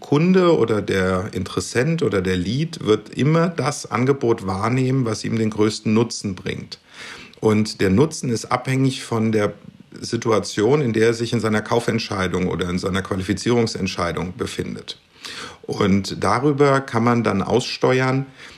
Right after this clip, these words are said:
wann ein Kunde in welcher Phase seiner Kaufentscheidung sich befindet.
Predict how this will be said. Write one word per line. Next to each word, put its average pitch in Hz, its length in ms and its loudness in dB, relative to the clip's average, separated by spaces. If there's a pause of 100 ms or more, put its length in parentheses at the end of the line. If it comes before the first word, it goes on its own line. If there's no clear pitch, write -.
wann 147 520 2
ein 110 240 0
Kunde 143 360 4
in 120 220 2
welcher 110 320 0
Phase 139 720 0
seiner 95 640 0 (440)
Kaufentscheidung 151 880 0
sich 156 240 0
befindet. 160 580 0